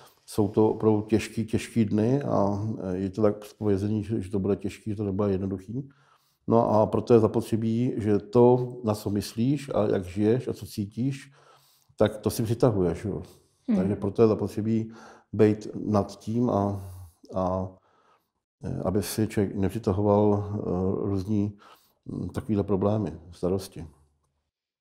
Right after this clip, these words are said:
Speaker 1: A samozřejmě, hm, víme, že, že jsou to poslední dny, že to nebude tak jednoduchý, že, že to bude složitější, jo. Proto je zapotřebí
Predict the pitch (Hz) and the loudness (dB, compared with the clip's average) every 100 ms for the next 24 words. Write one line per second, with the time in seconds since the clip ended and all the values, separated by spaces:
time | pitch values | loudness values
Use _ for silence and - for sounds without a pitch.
0 | _ - 98 98 - 107 101 104 113 110 | _ 0 2 2 2 0 2 4 4 4
1 | 110 - - _ _ _ _ 226 _ _ | 2 -6 -20 _ _ _ _ _ _ _
2 | _ _ - 104 98 98 104 110 107 123 | _ _ -4 -2 -2 0 4 4 4 0
3 | 120 92 113 110 101 107 107 101 101 95 | -2 0 0 0 0 -2 0 0 0 0
4 | - 101 101 104 101 101 107 120 110 - | 2 2 4 2 2 -2 -2 -4 -8 -8
5 | 87 101 - 90 104 101 98 104 117 113 | -6 -6 -6 -8 -4 -2 -4 -4 -4 -4
6 | 85 - 67 62 - _ - _ - - | -6 -8 -10 -10 -12 _ -20 _ -20 -20
7 | _ _ - 92 104 98 98 98 - 101 | _ _ -4 0 4 4 4 0 -4 -4
8 | 104 - | -4 -6